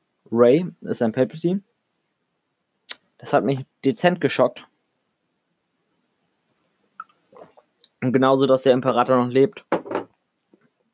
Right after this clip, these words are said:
Außerdem wurde uns die Frage nicht geklärt, wer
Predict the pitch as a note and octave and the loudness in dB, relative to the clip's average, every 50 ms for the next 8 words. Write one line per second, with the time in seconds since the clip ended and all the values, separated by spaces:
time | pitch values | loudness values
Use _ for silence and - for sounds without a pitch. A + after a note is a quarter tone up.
0 | _ - - C3+ C#3+ C3+ C#3+ C#3 B2+ C3+ C#3 C#3+ C#3 C3+ C3 - B2 B2+ - - | _ -6 -2 0 0 2 2 2 4 4 4 4 2 0 0 -2 -4 -8 -10 -12
1 | - C3 - - A#2+ A#2 B2 C3 C3 B2+ C3 C3 - - _ - G#2+ - - - | -12 -14 -10 -4 -2 -2 -2 -2 -2 -4 -6 -6 -8 -14 _ -20 -18 -16 -16 -6
2 | - A#2 A2+ G#2+ A2 - - _ _ _ _ _ _ _ _ _ _ _ _ _ | -2 0 0 0 0 -2 -6 _ _ _ _ _ _ _ _ _ _ _ _ _
3 | _ _ _ _ _ _ _ _ - B2+ C3+ A#2+ B2 C#3 C#3+ C#3 C#3 C#3 D3 C#3 | _ _ _ _ _ _ _ _ -10 -10 -4 0 4 4 6 6 4 4 0 -2
4 | - | -8